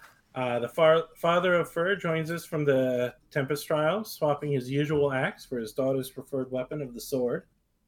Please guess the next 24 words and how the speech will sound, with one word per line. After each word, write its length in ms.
He 80
is 140
a 80
red 280
sword 400
infantry 500
rabbit. 380
His 240
carrot 440
cudgel 420
has 180
the 60
same 280
attack 360
defense 380
boost 440
and 160
penalty 420
neutralizing, 840
uh, 280
of 300
plus 240
five. 360
Uh, 300